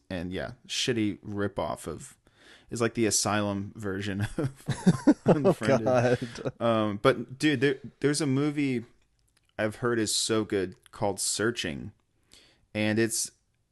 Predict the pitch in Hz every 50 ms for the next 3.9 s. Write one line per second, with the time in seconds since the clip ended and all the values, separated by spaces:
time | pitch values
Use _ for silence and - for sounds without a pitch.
0 | _ _ - 117 113 107 - 123 117 120 120 123 113 107 - - 120 107 110 107
1 | - - 107 - - - 117 120 120 117 110 101 95 95 104 98 101 95 90 82
2 | - - - _ _ _ _ _ _ _ _ _ _ _ _ - - 123 110 104
3 | 98 95 - 92 104 101 98 - - - 104 107 101 98 87 82 69 67